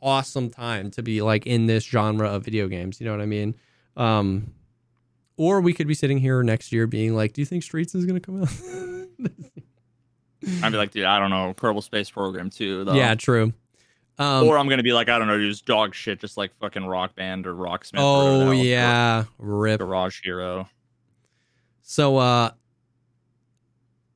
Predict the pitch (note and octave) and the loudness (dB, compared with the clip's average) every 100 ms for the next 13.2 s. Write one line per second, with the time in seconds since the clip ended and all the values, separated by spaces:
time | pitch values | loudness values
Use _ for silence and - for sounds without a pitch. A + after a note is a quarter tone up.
0 | _ - C3 A#2+ A2 G#2+ _ _ - B2+ | _ -2 2 2 2 -2 _ _ 0 2
1 | C3+ G#2+ D#3+ C#3 A2 G2+ G2 G2 - _ | 2 2 0 0 -2 0 -2 -2 -6 _
2 | _ _ _ _ B2 A2 G#2+ G2+ G2+ - | _ _ _ _ -2 0 2 0 -2 -6
3 | _ _ _ _ _ _ _ _ _ _ | _ _ _ _ _ _ _ _ _ _
4 | _ _ _ _ _ _ _ _ _ _ | _ _ _ _ _ _ _ _ _ _
5 | _ _ _ - G2+ F#2+ G2 - C3 A#2 | _ _ _ -8 -4 -4 -4 -2 0 0
6 | - - A2 G#2+ A2+ - A2 G#2+ - G2+ | -4 -2 2 2 0 -6 -12 -12 -6 -6
7 | G2 G#2+ G#2+ G2 G2 G2+ - _ _ _ | -4 -6 -8 -8 -6 -8 -12 _ _ _
8 | _ _ _ _ _ _ _ _ _ _ | _ _ _ _ _ _ _ _ _ _
9 | _ _ _ _ _ _ _ _ F#2 D#2+ | _ _ _ _ _ _ _ _ -14 -12
10 | F2+ G2 _ _ _ _ _ _ _ _ | -12 -14 _ _ _ _ _ _ _ _
11 | _ F#2 F#2 G2 G2 - _ _ _ _ | _ -14 -10 -10 -10 -14 _ _ _ _
12 | _ _ _ _ _ _ _ _ _ - | _ _ _ _ _ _ _ _ _ -8
13 | G2+ | -6